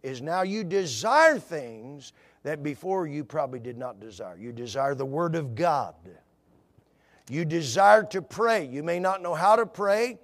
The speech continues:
You may not know a lot about the Word of God, but there's a desire and an appetite for the things of God.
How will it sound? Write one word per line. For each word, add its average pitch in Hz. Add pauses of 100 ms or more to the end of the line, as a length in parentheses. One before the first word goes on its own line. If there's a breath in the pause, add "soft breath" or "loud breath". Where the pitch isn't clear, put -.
(280 soft breath)
You 143
may 185
not 196
know 190
a -
lot 214
about 180
the 165
Word 147
of 127
God, 120
but 170
there's 185
a 175
desire 180
and 175
an 175 (100)
appetite 170
for 160
the 151
things 180
of 175
God. 220